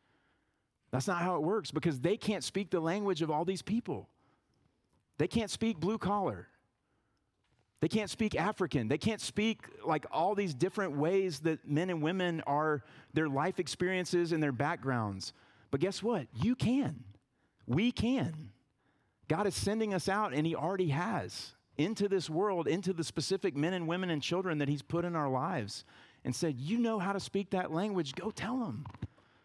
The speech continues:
Go tell 'em about who I am. Go tell 'em about how much I love 'em. Tell 'em what I've done in your life."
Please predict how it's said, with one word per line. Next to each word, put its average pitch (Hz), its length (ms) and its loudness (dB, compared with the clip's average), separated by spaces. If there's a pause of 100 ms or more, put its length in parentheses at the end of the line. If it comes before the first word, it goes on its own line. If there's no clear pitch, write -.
(440)
Go 226 120 0
tell 240 220 0
'em 240 80 0
about 226 160 0
who 226 160 0
I 233 140 0
am. 135 500 0
Go 175 100 0
tell 226 220 0
'em 226 60 0
about 202 200 2
how 180 100 -2
much 208 220 -4
I 175 80 -8
love 196 280 -6
'em. 110 300 -2 (760)
Tell 202 180 0
'em 220 80 0
what 220 100 -2
I've 202 100 -2
done 190 180 0
in 208 80 -2
your 208 160 0
life." 202 560 -4